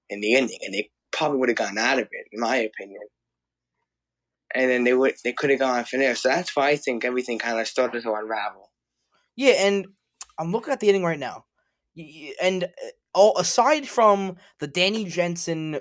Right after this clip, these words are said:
Speaker 2: grand slam, which was the icing on the cake, that's when I knew the game was over. Aside from all the singles,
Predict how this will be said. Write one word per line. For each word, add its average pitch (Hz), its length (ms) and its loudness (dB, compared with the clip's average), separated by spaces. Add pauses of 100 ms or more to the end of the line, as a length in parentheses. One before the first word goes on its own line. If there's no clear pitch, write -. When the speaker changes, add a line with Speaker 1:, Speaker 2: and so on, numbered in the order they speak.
Speaker 2:
grand 165 400 -2
slam, 123 420 -6
which - 280 -14 (280)
was 143 180 -10
the 147 100 -2
icing 151 260 -4
on 135 120 -4
the 127 60 -12
cake, 123 220 -6
that's 139 180 -6
when 139 120 -6
I 127 40 -12
knew 127 60 -12
the 127 80 -16
game 120 160 -10
was 120 120 -16
over. 95 280 -16 (460)
Aside 247 340 2
from 202 160 -2
all 208 100 6
the 175 80 -6
singles, 160 680 -6